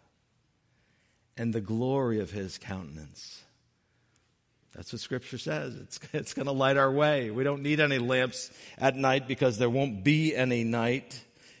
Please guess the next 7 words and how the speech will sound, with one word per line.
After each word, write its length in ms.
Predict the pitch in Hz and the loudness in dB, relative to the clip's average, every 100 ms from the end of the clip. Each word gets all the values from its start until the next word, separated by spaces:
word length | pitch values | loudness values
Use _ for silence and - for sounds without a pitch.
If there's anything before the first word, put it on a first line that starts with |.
| - | -8
It 160 | 139 | -4
will 140 | 123 120 | -2 0
be 200 | 131 123 | 2 2
one 600 | 110 127 131 131 135 127 - _ _ _ _ | 2 2 4 2 0 -4 -12 _ _ _ _
glorious 800 | - 117 120 117 120 117 110 - | -6 0 2 2 0 -4 -8 -14
day. 480 | - 107 104 95 82 - - _ _ _ _ _ _ _ _ _ 104 | -12 -4 -2 -2 -6 -14 -20 _ _ _ _ _ _ _ _ _ -10
Amen. 420 | 101 85 76 | -8 -8 -10